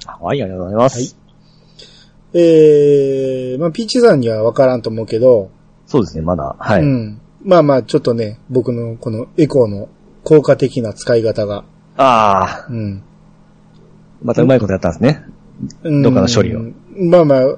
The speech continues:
Speaker 2: ロディアさんだけが感じたかもしれんけど。
Speaker 1: <laughs>
Speaker 2: うん。他にもね、何箇所かエコーをかけたんで。
Speaker 1: はいはいはい。
Speaker 2: うん。まあ、あ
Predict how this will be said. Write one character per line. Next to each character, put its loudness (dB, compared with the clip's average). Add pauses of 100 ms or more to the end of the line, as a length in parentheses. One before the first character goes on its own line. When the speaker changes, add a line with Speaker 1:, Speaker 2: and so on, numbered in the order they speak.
(420)
Speaker 2:
ロ 6
デ 2
ィ 6
ア 0
さ -10
ん -12
だ 0
け -4
が 0
感 0
じ -10
た -6
か -16
も -8
し -6
れ 2
ん -8
け -8
ど。 -6
Speaker 1:
<laughs> -
Speaker 2:
う -4
ん。 -18 (100)
他 0
に 0
も 2
ね、 -4
何 -4
箇 2
所 -14
か -2
エ -2
コ 0
ー 0
を -6
か -12
け -6
た -10
ん -14
で。 -18 (340)
Speaker 1:
は 0
い 2
は -8
い -8
は -10
い。 -8
Speaker 2:
う -8
ん。 -16 (800)
ま 0
あ、 -10
あ 0